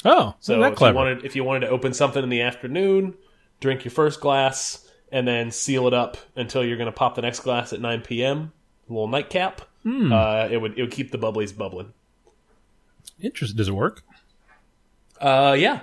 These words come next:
Speaker 2: it, it has a nice little kinda gaskety seal right on the top of this little piece of rubber that sits up against the glass.
Speaker 1: Oh, yeah, but, I mean, you did that?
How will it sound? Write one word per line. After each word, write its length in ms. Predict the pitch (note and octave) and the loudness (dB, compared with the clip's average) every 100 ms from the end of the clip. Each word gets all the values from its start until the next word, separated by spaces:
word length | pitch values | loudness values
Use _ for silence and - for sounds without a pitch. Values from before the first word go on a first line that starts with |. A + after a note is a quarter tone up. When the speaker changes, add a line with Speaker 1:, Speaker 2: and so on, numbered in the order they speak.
| - | -4
Speaker 2:
it, 200 | C#3 B2 | -4 -2
it 80 | B2+ | 0
has 140 | C3+ | 0
a 60 | C3 | 0
nice 280 | C3 C#3 D3 | 0 0 0
little 380 | C#3+ D3 C#3 | 4 4 2
kinda 220 | C#3 D3 C3+ | 0 -4 -4
gaskety 560 | B2+ C3 - C#3+ B2 | -2 -2 -4 -4 -4
seal 260 | B2 C#3 B2+ | -2 -2 0
right 140 | A#2 | 0
on 100 | A#2 | -2
the 80 | A2+ | -4
top 240 | G#2+ B2+ A#2 | -4 -4 -4
of 80 | |
this 140 | G#2 G2+ | -10 -10
little 140 | G#2+ | -10
piece 200 | A#2 A#2+ | -8 -8
of 80 | A2 | -6
rubber 240 | G#2+ G#2+ G#2 | -6 -4 -6
that 180 | F#2 - | -8 -12
sits 180 | A2+ | -12
up 80 | A2 | -12
against 300 | G#2 G#2 G2+ | -12 -12 -12
the 60 | - | -14
glass. 400 | G2+ F2+ - - _ - | -12 -12 -14 -20 _ 4
Speaker 1:
Oh, 220 | F3+ A#3+ | 6 8
yeah, 300 | C3+ F3 D#3 | 6 6 4
but, 180 | G#2 A2+ | 2 0
I 40 | |
mean, 120 | A2 G#2+ | 2 0
you 60 | |
did 160 | G2+ A2 | 0 0
that? 260 | C#3+ F#3+ | -2 -2